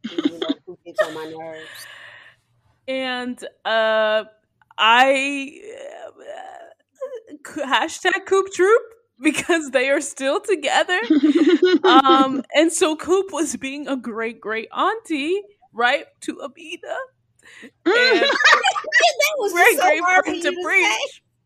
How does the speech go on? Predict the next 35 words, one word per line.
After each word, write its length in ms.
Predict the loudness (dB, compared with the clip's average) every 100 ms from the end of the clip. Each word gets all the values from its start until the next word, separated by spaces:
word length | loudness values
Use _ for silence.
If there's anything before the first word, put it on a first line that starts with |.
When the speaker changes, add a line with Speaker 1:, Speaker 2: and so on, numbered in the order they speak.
| -12
Speaker 1:
say. 80 | -8 2
Speaker 3:
It 280 | 8 10 10
was 100 | 8
so 300 | 8 10 12
Speaker 2:
And 120 | 12
she 180 | 12 10
Speaker 3:
hard. 100 | 8 6
Speaker 2:
helped, 220 | 2 0 -4 _ _ _ _ _
she 280 | -8 -6 2
helped 340 | 2 2 -2 -12
Amina 600 | -10 -8 -6 -2 -2 -2 -8 _ _ -14 -4
get 320 | -4 -4 -8
to 140 | -4 -4
get, 240 | -6 -14
like, 200 | -12 -10
a 120 | -8
tea 240 | -8 -8 -8
party. 440 | -6 -6 -8 -10 -12
She 220 | -6 -6
went 180 | -6 -8
and 100 | -10
got 260 | -12 -12 -4
groceries 720 | -2 0 -2 -10 -12 -12 -4
and, 140 | -2
like, 180 | 0 0 2
all 240 | 2 0 -4
of 100 | -6
this. 240 | -12 -12 -18 _ _ _ _ _ -20 -20 -20 _
And 440 | 2 4 4 0 -6 -8
it 80 |
was 200 | -4 -2
so 300 | -2 4 4
sad 560 | 4 2 2 2 0 -4
because 320 | -12 -12 -10
Amina, 380 | -10 -12 -10 -10